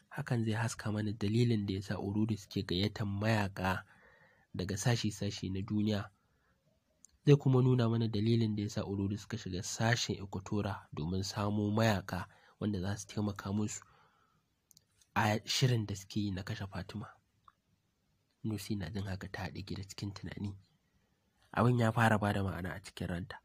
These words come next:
Idan ka ɗauke ta dara, Micro Abbas shi kaɗai ne mutumin da ya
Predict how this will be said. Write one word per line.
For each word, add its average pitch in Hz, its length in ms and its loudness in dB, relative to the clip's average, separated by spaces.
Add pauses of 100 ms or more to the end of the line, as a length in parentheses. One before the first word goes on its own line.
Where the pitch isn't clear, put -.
(420)
Idan 113 240 4
ka - 100 -4
ɗauke 120 380 2
ta 104 180 0
dara, 117 300 4 (400)
Micro 117 340 6
Abbas 123 320 4
shi 127 140 0
kaɗai 135 320 4
ne 120 100 4
mutumin 104 600 0
da 101 80 2
ya 107 140 2